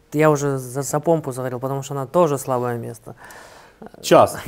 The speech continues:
Speaker 2: Когда слово идёт про термостат, сразу же автоматом загибайте пальцы. Меняем термостат, сразу же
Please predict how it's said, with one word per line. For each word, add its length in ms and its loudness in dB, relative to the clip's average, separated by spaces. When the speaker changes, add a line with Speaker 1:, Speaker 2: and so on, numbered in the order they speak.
Speaker 2:
Когда 480 6
слово 380 2
идёт 420 2
про 160 6
термостат, 800 2
сразу 580 -2
же 200 4
автоматом 840 2
загибайте 640 0
пальцы. 460 -2
Меняем 680 2
термостат, 800 0
сразу 460 2
же 180 -6